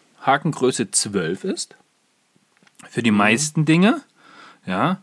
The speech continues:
Speaker 1: die kann tatsächlich variieren bis zu großen Nymphen, also großen Insektenimitationen, die unter Wasser unterwegs sind,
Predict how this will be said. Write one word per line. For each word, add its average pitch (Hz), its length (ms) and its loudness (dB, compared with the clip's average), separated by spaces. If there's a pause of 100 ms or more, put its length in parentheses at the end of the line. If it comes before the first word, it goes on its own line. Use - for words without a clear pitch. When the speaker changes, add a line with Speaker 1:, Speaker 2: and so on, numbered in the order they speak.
(360)
Speaker 1:
die 151 160 0
kann 180 320 2
tatsächlich 165 640 2
variieren 147 500 4
bis 151 140 -2
zu 139 120 -2
großen 165 640 4
Nymphen, 139 320 2
also 127 240 0
großen 165 520 2
Insektenimitationen, 131 1400 0
die 117 80 -2
unter 120 260 0
Wasser - 260 2
unterwegs 107 480 0
sind, 139 300 -2